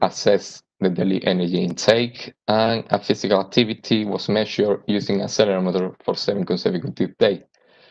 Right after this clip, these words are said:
If participants didn't have a digi-, digital scale to measure their pulse, we provided them with one,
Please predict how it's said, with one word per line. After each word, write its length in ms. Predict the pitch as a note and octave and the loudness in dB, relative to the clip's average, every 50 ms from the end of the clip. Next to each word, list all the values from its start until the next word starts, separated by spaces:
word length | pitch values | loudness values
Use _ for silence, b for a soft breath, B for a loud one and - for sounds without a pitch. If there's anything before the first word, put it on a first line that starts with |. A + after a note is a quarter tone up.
| b b b b b _ _ | b b b b b _ _
If 160 | B2 B2 B2 | 0 4 4
participants 540 | - G#2 G2+ - A#2 A#2 - G#2 - A2 A2 | 4 2 2 0 -4 -4 0 0 0 2 2
didn't 200 | G#2+ G#2 G#2+ G2+ | 2 0 0 -2
have 320 | - G#2 G2+ G2+ - - _ _ | 2 0 0 0 0 -6 _ _
a 120 | - G2 F#2 | -2 0 0
digi-, 580 | F2+ F2 G#2+ G#2 G2 G2+ G2 F#2+ G2 F#2+ - | 2 0 0 2 2 2 2 2 0 -2 -2
digital 360 | G2+ G2+ G2 F#2+ - F#2+ F#2+ F#2 | -2 -2 0 2 0 0 0 -2
scale 340 | - - - C#3 D3 C#3 A#2+ | -2 0 0 0 2 0 -2
to 140 | B2+ - G2 | -2 -4 -2
measure 340 | G2+ G#2+ G2+ - G2 F#2+ | -2 -2 -2 -2 -2 -2
their 120 | F#2 F#2+ F2+ | -2 -4 -6
pulse, 440 | - - - D3+ - - - - - - | -2 -2 -2 -2 -2 -6 -12 -18 -8 -4
we 180 | G2+ G2+ G2+ | -2 -2 -2
provided 560 | G2 - G2 F#2+ F#2+ F#2+ F#2+ F#2 F#2 F2+ F2+ F#2 | 0 0 0 0 0 0 -2 -2 -2 -2 0 -2
them 200 | F#2 F#2 F2+ F#2 | -2 -2 -2 -2
with 180 | G2 G#2+ - | -2 -2 0
one, 260 | G2+ F#2+ F#2+ F#2 F#2+ | -2 -2 -2 -2 -6